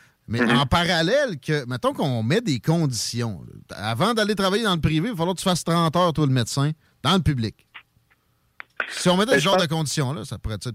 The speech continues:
Speaker 1: plus intéressant pour toi.
Speaker 2: Tu sais, je pense que le privé, en ce moment, là, tu sais, permet aux gens, là, qui sont, qui sont riches, là, tu sais, d'avoir un, un accès plus rapide, là, tu sais, mais, puis je comprends qu'il y a certaines personnes qui aiment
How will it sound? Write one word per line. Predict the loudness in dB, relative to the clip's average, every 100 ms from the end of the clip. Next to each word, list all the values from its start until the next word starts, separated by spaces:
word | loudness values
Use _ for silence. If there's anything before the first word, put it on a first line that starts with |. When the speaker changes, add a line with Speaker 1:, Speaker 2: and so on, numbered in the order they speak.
| -10
Speaker 1:
plus | -14 -14 -14 _ -20 _ _ _ _
intéressant | -4 -2 0 0
pour | 0
toi. | -14 -20 _ _ 0
Speaker 2:
Tu |
sais, | 2
je | 2
pense | 0 2
que | 2
le | 0
privé, | 0 0 2 2
en | 2
ce | 0
moment, | 0 2 2
là, | 2 0
tu |
sais, | -4
permet | -2 0 2 2
aux | 2 -2
gens, | 0 2 2
là, | -2
qui | -4 -6
sont, | -6
qui | -8 -6
sont | -2 0 0 0 -2 -4 -8 2
riches, | 4 4 0
là, | -2
tu | -2
sais, |
d'avoir | 0 2 2 4
un, | 2 2 0 -2 -2
un | 0
accès | 0 -2 -6
plus | -2 0
rapide, | 0 0 -4 -6 -4
là, | -2
tu | -4 -2 -2
sais, |
mais, | 0 -2 -4 -14 -20 -12 -4
puis | 2
je |
comprends | 2 4 4 2
qu'il | 2
y | 0
a |
certaines | 0 -2 -2
personnes | 0 0 -2
qui | -4 -2 2
aiment | 4 2